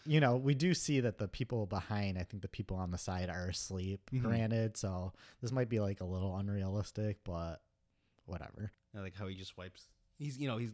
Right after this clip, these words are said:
Speaker 2: he's got a bloody head. He just wipes it off, and then no more blood. He's good. Just, just that little bit.
Speaker 1: I would have been bleeding still,
Speaker 2: Oh, for,
Speaker 1: profusely.
Speaker 2: for sure.
Speaker 1: Um, <laughs> he should have asked for a Band-Aid.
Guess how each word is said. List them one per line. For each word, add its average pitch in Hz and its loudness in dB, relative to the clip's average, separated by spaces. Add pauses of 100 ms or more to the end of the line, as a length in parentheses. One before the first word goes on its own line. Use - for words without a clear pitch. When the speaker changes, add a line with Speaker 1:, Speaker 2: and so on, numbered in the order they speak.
Speaker 2:
he's 120 -8
got 104 -8
a - -8
bloody 101 -8
head. 98 -8
He 107 -6
just 104 -10
wipes 95 -10
it 92 -8
off, 90 -6
and 98 -12
then 92 -10
no 117 -4
more 120 -2
blood. 87 -12 (160)
He's 101 -6
good. 113 -2 (260)
Just, 160 -6
just 170 -4
that 160 2
little 113 0
bit. 107 -2 (140)
Speaker 1:
I 120 2
would 151 6
have 113 4
been 104 0
bleeding 95 -2 (380)
still, 82 -10
Speaker 2:
Oh, - -18
for, 110 -2
Speaker 1:
profusely. 101 -2
Speaker 2:
for - 2
sure. 131 6 (300)
Speaker 1:
Um, 165 0 (260)
<laughs> - -20
he 107 -8
should 107 -4
have 101 -2
asked - -2
for 98 -2
a - -4
Band-Aid. 92 -6